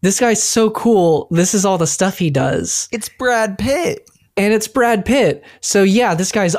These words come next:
Speaker 1: awesome. I wanna be like him.
Speaker 2: Right.
Speaker 1: Even though the movie is saying, "Hey, no, <laughs> don't."
Speaker 2: Please, for the love of all that is good,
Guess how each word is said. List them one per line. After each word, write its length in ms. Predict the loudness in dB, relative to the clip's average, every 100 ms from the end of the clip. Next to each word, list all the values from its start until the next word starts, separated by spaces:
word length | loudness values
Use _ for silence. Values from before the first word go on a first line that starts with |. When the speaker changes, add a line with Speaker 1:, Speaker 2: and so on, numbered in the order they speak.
| 0
Speaker 1:
awesome. 580 | 2 2 0 -2 0 0
I 120 | 0
wanna 200 | 0 0
be 120 | 2
like 200 | 2 0
him. 460 | 0 0 2 2 0
Speaker 2:
Right. 260 | -2 -8 -12 -20 _ _ _ -4
Speaker 1:
Even 280 | 0 2 2
though 140 | 2
the 100 | 2
movie 360 | 2 2 2 2
is 160 | 0
saying, 640 | -2 0 0 2 0 0 -4 -8
"Hey, 500 | -2 0 2 2 0 -6 _
no, 380 | 0 2 2 0 -6 _ _
<laughs> 200 | _ 0
don't." 520 | 0 0 -4 -16 -16 _ _ _ -20 -20 -20 -20 -20
Speaker 2:
Please, 720 | -8 -2 0 0 -2 -6 -8 -14
for 180 | -6 -2
the 100 | 0
love 220 | 0 0
of 100 | 0
all 200 | 0 2
that 120 | 0
is 140 | 0 -2
good, 480 | -2 -2 -2 -6